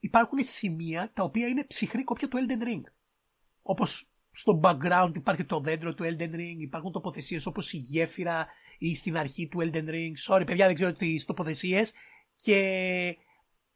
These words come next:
και αυτά που σας λέω είναι καθαρά, έχω παίξει Elden Ring και απλά θυμάμαι τα μέρη. Έχει μέχρι και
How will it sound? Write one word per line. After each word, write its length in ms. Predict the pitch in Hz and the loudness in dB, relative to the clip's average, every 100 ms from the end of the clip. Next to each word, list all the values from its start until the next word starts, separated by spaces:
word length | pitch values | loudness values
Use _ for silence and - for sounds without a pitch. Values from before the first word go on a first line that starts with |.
| _ _ | _ _
και 120 | - 196 | 4 4
αυτά 200 | - 226 | 6 4
που 80 | |
σας 200 | 262 240 | 6 4
λέω 80 | 202 | 6
είναι 120 | 262 | 4
καθαρά, 760 | 285 240 226 240 285 294 277 - _ _ | 6 6 8 10 12 12 10 6 _ _
έχω 320 | 208 202 - | -4 -4 -4
παίξει 480 | - 277 - 220 196 | 4 4 4 2 2
Elden 60 | 175 | 0
Ring 280 | 240 330 320 | 0 0 -2
και 80 | - | -2
απλά 220 | 269 302 | 2 2
θυμάμαι 460 | - 269 294 311 311 311 302 277 _ _ | 2 4 4 4 2 -2 -4 -8 _ _
τα 140 | - 233 | 0 2
μέρη. 380 | 277 277 330 320 - - - | 4 4 2 0 -14 -20 -2
Έχει 320 | - 262 - | 4 4 6
μέχρι 260 | 262 277 294 | 2 2 0
και 200 | - 269 | 0 -2